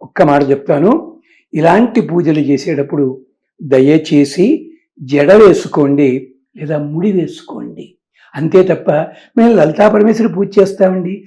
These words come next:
ఆవిడ జడ వేసుకునే ఉంటుంది. అమ్మవారు జడ విరబోస్తుంది ఎప్పుడో తెలుసునా? రాక్షస సంహారం చేసే చోట తల ఇలా విదిల్చింది ఆవిడ, కిరీటం వెళ్ళి పడింది,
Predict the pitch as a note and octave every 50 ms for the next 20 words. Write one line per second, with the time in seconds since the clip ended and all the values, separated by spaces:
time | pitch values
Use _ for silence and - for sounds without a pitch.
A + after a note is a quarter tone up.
0 | _ _ - G#3 F#3+ D3 C3 C3 E3 G3 F3+ D#3 D#3 D3+ - F#3 F#3 F#3 F#3 E3+
1 | D3+ F3+ F3+ F3+ F#3 - - _ _ _ _ _ _ _ _ - C3+ C#3+ D3+ D#3+
2 | F3 F#3 F#3+ G3 G3+ G3+ G3 D#3 D#3 D3+ D#3+ D#3+ F3 F3 E3+ F3 E3 - - F#3+
3 | G3+ F#3 F3+ - - - - _ _ F3 D#3 - - D3+ E3+ F3+ F3+ F3 E3 D#3+
4 | - F#3+ E3+ E3 F3+ G3 G#3 F#3+ - - - _ _ _ _ _ _ - E3 C#3+
5 | C#3+ D3 D#3 G3 - - - A#3+ G#3+ - - G3+ F#3 D3+ D#3 E3 D#3+ D#3+ - -
6 | - C#3 - D3 C#3 - E3 C#3 - F3 G3 A#3 D#4+ - - - _ _ - E3+
7 | E3 F3+ - - C#3+ F3 F#3+ F#3 E3 D3+ C#3+ - E3 E3 - F#3 D#3+ - D3 -
8 | - - - - _ _ _ _ _ _ _ - - A3+ A3+ B3 G#3+ A3+ F#3+ E3+
9 | E3+ F#3+ A3+ A3+ A#3+ - G3 F3+ F#3 F#3 F#3 D3 D3 D3+ D3+ D3+ -